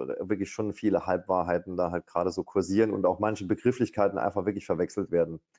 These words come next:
Und, äh, deswegen wäre es mir auch ein persönliches Anliegen, ähm,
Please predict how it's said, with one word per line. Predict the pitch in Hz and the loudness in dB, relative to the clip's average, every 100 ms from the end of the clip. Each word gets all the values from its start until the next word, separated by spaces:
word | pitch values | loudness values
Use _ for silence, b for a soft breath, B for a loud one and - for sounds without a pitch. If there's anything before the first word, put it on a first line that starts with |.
| _ _ _ - | _ _ _ -2
Und, | 95 95 95 92 - | 4 6 4 2 -2
äh, | 90 92 92 87 | 2 4 4 2
deswegen | 90 98 98 | 0 2 4
wäre | 104 | 4
es | 101 | 4
mir | 113 104 | 4 4
auch | 90 92 | 4 2
ein | |
persönliches | 98 98 104 85 87 | 0 2 0 -2 -6
Anliegen, | - 98 95 95 101 _ _ _ _ _ _ | -4 -2 0 -2 -4 _ _ _ _ _ _
ähm, | - 185 180 | -8 -8 -10